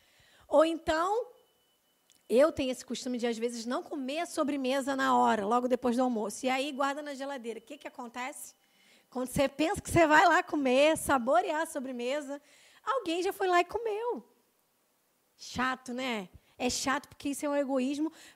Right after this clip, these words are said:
Parece simples, mas que, gente, gera, é, é, é, confusão em casa. É, atitudes de egoísmo, ela, ela, às vezes, elas são, geralmente, elas são,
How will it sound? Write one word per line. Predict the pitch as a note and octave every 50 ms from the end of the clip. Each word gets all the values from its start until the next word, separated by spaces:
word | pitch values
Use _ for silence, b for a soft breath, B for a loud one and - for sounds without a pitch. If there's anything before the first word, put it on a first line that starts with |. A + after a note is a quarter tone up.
| B _
Parece | - C#4+ D#4 F4+ F4+ - - D#4
simples, | - - - F4+ F4 D4+ C4 G#3 G#3 F#3+ F3+ F#3 - - - b b b b b b _
mas | C4 C#4+ D#4 D4 - -
que, | - - D#4+ C#4
gente, | A#3 D#4 E4+ F4 D4+ - - B3
gera, | G3+ B3+ C#4 E4 F4 F4 E4 D#4+ D#4 D4+ C#4 C#4
é, | A#3 A#3 C4 C4
é, | A3+ B3 B3 B3 B3 A#3+ A#3 A#3 A3+ A3 A3+
é, | A3 b b b b b b b b b _ _ _ _ _ _
confusão | - D#4+ G4+ D#5 - - F4+ E4 B3+ G3 A#3 A#3 G#3+ G3+
em | F#3+
casa. | F3+ - - - C3 D3+ E3+ - E3 D3+ D3 _ _ _ _ _ _ _ _ _ _ _ _ _ _ _ _ _ _ _ _ B B B B B B B B B B _ _ _
É, | - A#3+ A#3+ B3 B3 B3+ C4 - - -
atitudes | D4+ D#4+ - E4+ - - - E4+ G4 E4+ F4 C#4
de | D#4
egoísmo, | D#4 C4+ C#4+ C#4 C#4 D4 D4 D4 D4
ela, | C#4+ C#4+ D4 C#4+ C#4+ -
ela, | C4 B3+ C4
às | C4 A3 A3+
vezes, | B3 C4+ C#4+ C#4 C4+ B3+
elas | C4 C4+ C4 C4+ C4+ B3+
são, | - - C4+ C4+ C4+ C#4 C#4 C4+ C4+ C4+ C4 B3+ A#3+ - -
geralmente, | F3+ E3+ A#3 C#4+ D#4 D#4+ C#4 A3+ G#3+ A#3+ C4 C4+ B3 - -
elas | A3+ G#3+ A3+ A3+ -
são, | - - A#3 A#3+ B3+ B3+